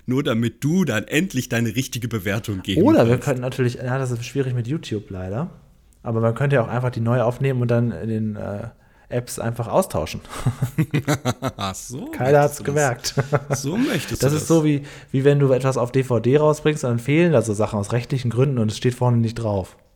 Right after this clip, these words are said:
Speaker 1: Ja,
Speaker 2: So,
Speaker 1: also
Speaker 2: das
Speaker 1: da müssten wir ja, also im, im Podcatcher können wir das überall austauschen, das ist gar kein Problem. Äh, a-, am liebsten so mit einer, mit, schlecht übersprochen. Äh, ja, ich bin Julian, ich gebe eine vier. So, auf einmal ganz andere Mikroqualität auch bei, bei der, bei der Bewertung.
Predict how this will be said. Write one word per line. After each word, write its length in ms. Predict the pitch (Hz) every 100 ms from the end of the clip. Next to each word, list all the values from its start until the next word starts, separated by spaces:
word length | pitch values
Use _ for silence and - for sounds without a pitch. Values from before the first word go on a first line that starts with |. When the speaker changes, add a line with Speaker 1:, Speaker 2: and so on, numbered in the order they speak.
| -
Speaker 1:
Ja, 200 | 143 104
Speaker 2:
So, 60 | 92
Speaker 1:
also 280 | 120 107
Speaker 2:
das 40 | 117
Speaker 1:
da 60 |
müssten 280 | 117 135 -
wir 80 | 135
ja, 200 | 123 127 - -
also 220 | 107 110
im, 380 | - - 117 98
im 160 | 98
Podcatcher 560 | 92 110 - 160 - 147
können 160 | 143 127
wir 60 |
das 140 | 117 -
überall 320 | 127 95 90
austauschen, 580 | 95 90 - 85 - 90
das 100 | 92
ist 80 | 85
gar 120 | 95
kein 200 | - 92
Problem. 440 | 95 95 90 82 - - - _ -
Äh, 40 |
a-, 320 | 90 - 104 -
am 120 | 123
liebsten 380 | 110 - - 113
so 80 | 117
mit 180 | 107
einer, 240 | 107 104 -
mit, 300 | 95 104 - -
schlecht 320 | - 131 -
übersprochen. 560 | 117 - - 139 95 - - - _ _
Äh, 200 | 147 120 - -
ja, 180 | 139 139
ich 140 | -
bin 120 | 160 120
Julian, 400 | 147 165 170 165
ich 200 | 156 151
gebe 260 | 151 139 131
eine 200 | 123 113 - _
vier. 520 | - - 202 175 110 85
So, 140 | 113
auf 100 | 95
einmal 160 | 123 120
ganz 180 | 120
andere 220 | 113 113 113
Mikroqualität 840 | 131 - 104 92 90 - 90 -
auch 240 | 87 85
bei, 160 | - 98
bei 100 | 101 -
der, 240 | 101 90
bei 220 | 95 -
der 80 | 92
Bewertung. 520 | 95 90 101 104 95